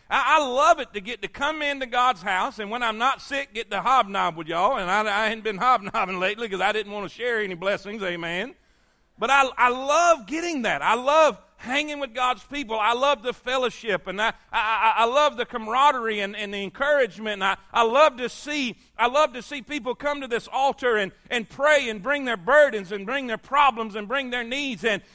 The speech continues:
and it tickles my, my heart to death to see other Christians get up and come and, and pray with them and, and help them and encourage. Man, I tell you what,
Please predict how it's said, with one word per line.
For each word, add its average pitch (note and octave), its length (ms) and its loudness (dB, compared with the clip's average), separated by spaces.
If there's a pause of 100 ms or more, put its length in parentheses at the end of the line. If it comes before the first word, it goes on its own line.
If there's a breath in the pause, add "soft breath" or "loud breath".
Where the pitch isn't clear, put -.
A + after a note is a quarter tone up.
and B3+ 140 0
it C#4 160 -2
tickles C#4 320 -2
my, C4 320 4 (140)
my C#4 180 2
heart C4+ 280 4
to B3+ 100 -4
death C#4 300 2
to B3+ 100 -8
see C#4 300 -8 (100)
other D4+ 320 4
Christians B3 560 -4
get C4 180 2
up C#4 300 4
and G#3+ 180 -6
come C#4 320 0
and, G#3 160 0 (140)
and B3 180 -4
pray D4+ 340 4
with C#4 360 -4
them A#3 280 -2
and, G3+ 160 -2
and G#3+ 160 -6
help C4 380 2
them B3+ 220 -2
and A3 80 -6
encourage. C4+ 420 2 (160)
Man, D#4+ 220 2
I E4+ 100 6
tell C#4+ 220 2
you C4 100 -4
what, C#4+ 260 4